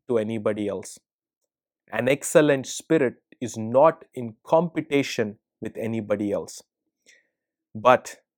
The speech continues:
the excellent spirit is always aiming to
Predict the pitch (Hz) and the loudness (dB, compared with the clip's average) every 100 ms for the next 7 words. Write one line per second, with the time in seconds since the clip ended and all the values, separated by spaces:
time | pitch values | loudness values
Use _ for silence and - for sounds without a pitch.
0 | _ 123 110 127 - - 156 139 120 - | _ -2 0 0 2 6 6 6 -2 -10
1 | - 185 143 113 _ _ _ _ _ 117 | 0 2 2 -2 _ _ _ _ _ -4
2 | 117 135 165 185 170 170 - - - 156 | 6 8 8 6 2 0 -2 -8 2 4
3 | 214 180 131 120 123 _ _ _ 135 | 4 2 0 -4 -10 _ _ _ -6